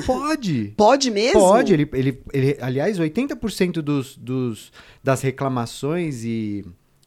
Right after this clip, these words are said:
Speaker 1: não sei como é que o pessoal chama lá, reclamações na comissão de ética do hospital, né,
Speaker 2: Uhum.
Speaker 1: denúncias e tal, são por falhas de comunicação e não erros
Speaker 2: Erro de
Speaker 1: técnicos
Speaker 2: fato.
Speaker 1: de, de me, deu remédio errado.
Speaker 2: Braçal.
Speaker 1: Oitenta por cento é falha de comunicação.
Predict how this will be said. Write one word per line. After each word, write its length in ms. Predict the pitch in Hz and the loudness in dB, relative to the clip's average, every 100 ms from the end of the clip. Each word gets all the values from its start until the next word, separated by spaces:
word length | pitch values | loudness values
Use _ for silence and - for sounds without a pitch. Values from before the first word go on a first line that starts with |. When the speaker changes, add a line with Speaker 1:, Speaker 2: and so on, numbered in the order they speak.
| _ | _
Speaker 1:
não 200 | 120 110 104 | -20 -20 -20
sei 120 | - 117 | -20 -16
como 120 | 110 | -16
é 40 | |
que 60 | 101 | -14
o 20 | |
pessoal 260 | 110 - 104 | -14 -14 -14
chama 320 | - 123 104 | -12 -10 -10
lá, 80 | 120 | -6
reclamações 560 | 196 330 302 196 185 | -4 -4 -2 0 0
na 80 | 156 | 0
comissão 380 | 139 151 - 143 | -2 -2 -2 -2
de 120 | 120 | 0
ética 440 | 117 165 - - | 0 0 -4 -4
do 80 | 110 | -2
hospital, 520 | 107 - - 113 185 | -4 -6 -4 2 2
né, 140 | 135 123 | 2 0
Speaker 2:
Uhum. 60 | |
Speaker 1:
denúncias 680 | 165 135 117 120 165 127 104 | 2 2 0 -2 -4 -6 -10
e 60 | 104 | -10
tal, 260 | 131 190 - - - - | -4 -6 -6 -20 -20 -20
são 200 | - 214 | -6 -4
por 160 | 202 220 | -2 -2
falhas 340 | - 160 185 | 0 0 -2
de 80 | 160 | -6
comunicação 1120 | 196 - 170 175 190 196 226 359 - 233 190 | -10 0 0 2 0 -2 -6 -10 -6 -2 0
e 60 | 135 | 0
não 200 | 139 277 | 0 0
erros 560 | 185 143 107 110 - - | 2 2 2 -2 -8 -10
Speaker 2:
Erro 100 | 147 | -6
de 20 | 160 | -2
Speaker 1:
técnicos 260 | 120 107 - | -2 -2 -2
Speaker 2:
fato. 320 | 151 123 123 | -2 -2 -4
Speaker 1:
de, 180 | 110 117 | -4 -4
de 160 | 104 107 | -4 -8
me, 240 | 101 120 | -6 -6
deu 300 | 107 120 131 | -4 0 2
remédio 420 | 123 127 123 117 | 2 0 0 0
errado. 520 | 117 107 110 113 101 | 0 0 0 0 -2
Speaker 2:
Braçal. 580 | 98 151 151 - 135 120 113 | -4 -6 -8 -12 -16 -12 -2
Speaker 1:
Oitenta 600 | 143 139 - 196 247 277 | -2 -2 0 0 0 -4
por 160 | - | -6
cento 280 | 202 175 180 | -4 -6 -6
é 20 | |
falha 320 | 208 - 165 175 | -10 -8 -6 -8
de 80 | |
comunicação. 720 | - 180 180 185 220 - 170 | -10 -10 -10 -10 -12 -12 -14